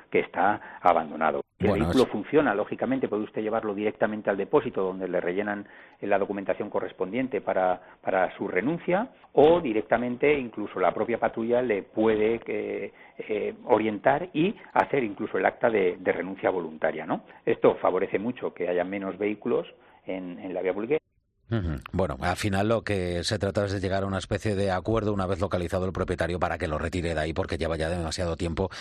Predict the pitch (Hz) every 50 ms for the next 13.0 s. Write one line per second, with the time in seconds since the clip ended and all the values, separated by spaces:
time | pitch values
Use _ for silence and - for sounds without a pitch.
0 | - - - - 98 87 76 90 113 117 - 107 82 80 80 78 82 82 85 80
1 | 95 90 90 85 - 95 82 85 95 85 - 92 - - 98 82 92 - 110 117
2 | - 123 117 95 - - 87 - 98 90 - - 82 82 101 - - 78 73 73
3 | 87 87 85 87 87 85 87 92 95 104 120 - - - - - - - - 92
4 | 92 - 104 95 90 - 101 95 85 - 90 - 92 87 87 87 85 - 92 82
5 | 80 78 - 107 123 135 127 98 82 98 - - 117 117 110 95 107 104 95 87
6 | 101 117 131 - - - - - - 87 87 90 90 90 95 - 135 127 127 -
7 | 165 165 143 123 101 92 90 92 113 139 127 95 - - 110 - - 107 90 101
8 | 98 - 92 87 92 95 101 98 - - - 90 80 82 85 85 82 - - 98
9 | 92 87 - 92 90 85 82 - 90 87 82 82 95 98 - 113 104 98 92 87
10 | 85 80 76 - 101 95 95 117 135 - - - - - - 85 92 87 - -
11 | 113 131 160 165 - 110 90 - 92 - 113 107 92 104 98 101 117 117 123 151
12 | - - 107 95 87 92 85 101 117 120 120 104 107 104 107 104 139 143 143